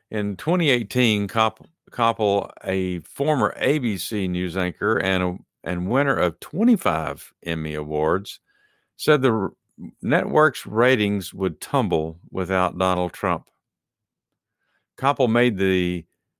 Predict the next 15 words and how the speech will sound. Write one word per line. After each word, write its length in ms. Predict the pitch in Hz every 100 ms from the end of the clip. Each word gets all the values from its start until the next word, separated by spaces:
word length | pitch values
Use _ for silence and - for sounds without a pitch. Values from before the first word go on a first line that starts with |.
| _ _ _ -
uh, 280 | 92 90 101 - _ _ _ _ -
prescient 840 | - 151 - 151 139 127 - - _ -
comments 640 | - 143 147 147 139 -
during 480 | - 113 127 123 113
a 160 | 101 95
November 640 | 104 110 131 131 131 120
twenty 440 | - 127 123 117
eighteen 480 | 117 117 - 120 113 -
panel 340 | - 131 120 95
discussion 760 | 90 - 95 90 - 95 95 - _ _ _ _ _
at 380 | - 104 95 -
the 160 | 101 92
National 600 | 92 95 98 - 92 90
Press 420 | - - 143 -
Club. 420 | - - - 101